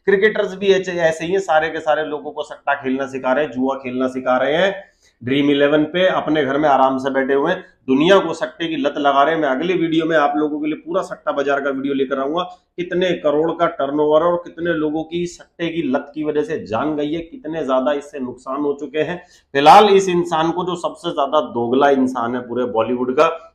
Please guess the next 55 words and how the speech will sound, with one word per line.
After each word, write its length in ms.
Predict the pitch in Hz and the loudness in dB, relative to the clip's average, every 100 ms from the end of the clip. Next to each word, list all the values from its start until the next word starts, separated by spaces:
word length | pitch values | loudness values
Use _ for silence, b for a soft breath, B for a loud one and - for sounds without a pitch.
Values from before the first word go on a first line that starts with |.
| 139 | -2
अगर 180 | 139 151 | 2 6
आप 220 | 160 165 | 6 6
अभी 240 | 135 160 240 | 4 2 6
भी 420 | 254 220 - - | 6 6 -2 -2
इस 180 | 175 175 | -2 0
इंसान 580 | 180 170 - 170 180 185 | -4 -4 0 4 4 4
के 120 | 180 | 2
अपने 280 | 156 165 160 | 2 2 2
आप 200 | 151 151 | 2 0
को 80 | 156 | -8
fan 420 | - - 147 202 | -10 0 2 2
बोलते 300 | 175 170 170 | 2 0 0
हो 40 | 170 | -6
तो 120 | 180 | -8
शर्म 440 | - - 160 160 | -8 -2 0 0
आनी 220 | 131 117 | -4 -6
चाहिए 200 | 110 107 | -8 -4
आप 140 | 104 104 | -4 -4
लोगों 240 | 104 98 95 | -6 -6 -4
को 120 | 98 | 0
यार। 340 | 104 107 - b b b | 0 0 -6 b b b
इतना 280 | 139 196 220 | -2 2 4
हो 200 | 196 160 | 4 2
जाने 300 | 160 165 190 | 4 4 4
के 100 | 196 | 4
बाद 180 | 185 175 | 4 4
भी 120 | 190 | 4
जिस 220 | 190 180 | 0 -2
इंसान 360 | 180 180 170 170 | -4 -2 -2 0
को 140 | 185 | 0
आपकी 800 | 190 147 147 156 - _ - 226 | 0 4 4 2 -6 _ -10 -6
रत्ती 600 | 214 110 - - 208 202 - | -4 -4 -6 -8 -8 -8 -6
भर 140 | 139 | -6
भी 140 | 165 180 | -4 -2
नहीं 220 | 165 165 | -2 0
पड़ी 240 | 143 139 | -2 -2
है, 100 | 156 170 B B - | -2 -4 B B -4
पहले 200 | 208 202 | 2 2
प्रोटीन 560 | 196 170 170 180 180 175 | 2 2 2 0 -2 0
खराब 400 | 156 165 165 170 | 4 6 6 4
बता 240 | 156 160 | 4 6
रहे 120 | 156 165 | 6 2
हो, 120 | 160 | -2
जब 140 | 170 180 | -6 -6
इनको 200 | 180 196 | -6 -6
प्रोटीन 380 | 175 180 185 | -6 -8 -8
की 200 | 196 185 | -8 -4
knowledge 340 | 147 156 190 185 | 2 2 0 -4
ही 60 | |
नहीं 120 | 202 202 | -8 -8
थी, 200 | 214 208 | -4 -4
इतने 280 | - 214 202 | -2 -4 -4
गवार 640 | - 123 123 139 190 196 | 0 2 6 6 6 6
इंसान 400 | 185 165 127 | 0 -4 -6
है। 80 | 113 | -6